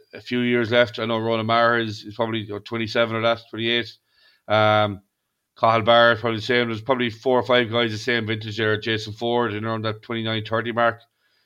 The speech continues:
Would we be surprised if either of the, any of them stepped away? Probably not. You know, they're around a long time, a lot of miles on the clock. You know, I think this year,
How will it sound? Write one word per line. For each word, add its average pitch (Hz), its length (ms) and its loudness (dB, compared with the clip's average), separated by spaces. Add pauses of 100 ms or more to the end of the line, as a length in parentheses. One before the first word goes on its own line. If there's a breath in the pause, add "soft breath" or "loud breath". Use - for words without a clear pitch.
(220)
Would 113 120 -4
we 107 60 -4
be 117 100 2
surprised 123 540 4
if 110 260 -8
either 123 220 -2
of 117 60 -2
the, 123 100 -2 (120)
any 120 140 -4
of 113 60 -2
them 120 140 -2
stepped 120 240 -2
away? 127 260 2
Probably 117 320 -4
not. 120 240 2 (180)
You 113 80 -6
know, 113 160 0
they're 107 160 0
around 113 300 -2
a 107 40 -4
long 113 200 0
time, 120 420 -2 (640)
a - 20 -4
lot 113 140 4
of 113 80 -2
miles 117 280 0
on 110 80 -4
the 98 60 -8
clock. 117 360 2 (840)
You 139 100 -4
know, 120 80 2
I 123 160 2
think 131 340 0
this 127 240 -4
year, 135 540 4